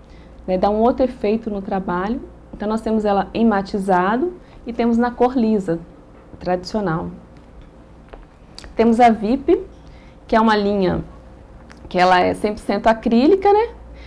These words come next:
Mas ela é bem matizada, ela é bem fininha e dá um trabalho bonito e leve,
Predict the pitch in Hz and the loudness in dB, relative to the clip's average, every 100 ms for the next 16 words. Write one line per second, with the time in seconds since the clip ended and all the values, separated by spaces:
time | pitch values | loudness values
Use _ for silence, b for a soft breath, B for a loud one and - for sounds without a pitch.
0 | B - 208 208 220 214 208 247 262 254 | B -4 0 2 4 4 4 2 2 2
1 | 240 233 196 220 254 339 - 208 214 214 | 0 4 4 4 2 0 2 2 4 4
2 | 269 277 - 262 226 226 240 349 466 - | 2 2 0 2 2 2 2 2 -2 -14
3 | - - - 226 233 254 262 220 226 233 | -20 -10 -4 2 2 4 2 4 2 0
4 | - - - - - 190 233 226 277 - | -4 -18 -20 -16 -4 2 4 6 2 -2
5 | - 277 302 208 196 190 180 | -2 2 6 6 4 2 -8